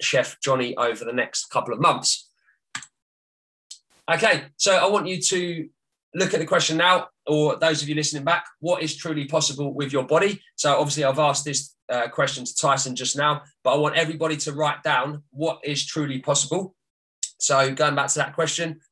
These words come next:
what have you always liked the look of but never thought possible? So those looking back, I'm gonna be questioning people later today. What, what do you want to achieve with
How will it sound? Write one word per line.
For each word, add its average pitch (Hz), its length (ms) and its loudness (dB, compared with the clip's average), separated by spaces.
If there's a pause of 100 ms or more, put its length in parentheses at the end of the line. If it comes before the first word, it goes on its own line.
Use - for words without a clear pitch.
what 175 140 4
have 156 80 2
you 156 80 0
always 160 240 2
liked 170 340 0
the 151 80 -4
look 156 240 2
of 156 240 -2
but 131 220 -4
never 143 480 2
thought 139 260 -6
possible? 123 460 -2 (300)
So 143 280 2
those 160 300 2
looking 156 260 -2
back, 165 300 2
I'm 147 100 0
gonna 143 140 -2
be 139 100 -6
questioning 147 420 -2
people 143 320 -6
later 135 280 0
today. 202 460 0 (600)
What, 156 360 2 (440)
what 160 280 2
do 151 80 0
you 156 80 4
want 156 140 4
to 139 40 2
achieve 135 520 -2
with 135 360 -2